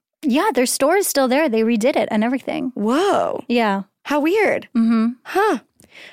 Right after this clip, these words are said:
Speaker 2: Uh, but yeah, I sh-,
Speaker 1: Anywho.
Speaker 2: I shop online a lot, but I, I'm trying not to. I'm doing a capsule wardrobe right now.
Speaker 1: I, I wanna do a capsule wardrobe. Oh my God,
Speaker 2: Are you
Speaker 1: how's
Speaker 2: going
Speaker 1: it going?
Speaker 2: to?
Speaker 1: I mean, I say that. <laughs>
Speaker 2: I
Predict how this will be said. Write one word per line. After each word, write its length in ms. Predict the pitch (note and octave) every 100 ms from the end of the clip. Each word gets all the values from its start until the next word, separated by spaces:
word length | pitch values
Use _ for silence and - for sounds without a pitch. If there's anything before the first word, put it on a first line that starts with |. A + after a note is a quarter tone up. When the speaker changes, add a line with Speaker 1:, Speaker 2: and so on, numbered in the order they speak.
| -
Speaker 2:
Uh, 220 | B3 A#3+
but 140 | A#3 C4+
yeah, 260 | B3+ -
I 120 | - C#4
sh-, 20 |
Speaker 1:
Anywho. 260 | B3 G#3 G#3
Speaker 2:
I 100 | A3+
shop 260 | - F4+ D#4+
online 440 | B3 A3 G3+ G#3+
a 60 | G#3+
lot, 340 | G#3 G3+ G3+
but 100 | A#3+
I, 140 | G#3+
I'm 180 | - A#3
trying 380 | A#3 D4 D4+ C#4
not 180 | A3 G3+
to. 200 | - F#3+
I'm 220 | G3 G#3
doing 180 | G#3+ A3
a 40 |
capsule 420 | G#3 - G3 - G#3+
wardrobe 400 | A3 A3+ B3+ B3
right 140 | C#4
now. 260 | D4 D4+ D#4+ - -
Speaker 1:
I, 220 | F4 C#4+ -
I 180 | D4+
wanna 280 | F4+ F#4+ F#4+
do 120 | D4 E4+
a 40 |
capsule 320 | D#4+ E4 E4
wardrobe. 560 | D4+ E4+ D#4+ C4+ G3+ -
Oh 80 | D4+
my 100 | F4
God, 200 | F4 E4+
Speaker 2:
Are 20 | B3+
you 60 |
Speaker 1:
how's 100 | C4+
Speaker 2:
going 100 | - F4
Speaker 1:
it 40 |
going? 280 | F4 G#4+ A4+
Speaker 2:
to? 60 | - _ _ _ -
Speaker 1:
I 60 |
mean, 140 | C4+ A#3+
I 80 | G3
say 280 | - G#3+ G#3
that. 300 | - B2 -
<laughs> 480 | C#4 - D4 - G4 - A5 - E4+ - G4+ D#4+ -
Speaker 2:
I 480 | B3+ C4+ E4 F4+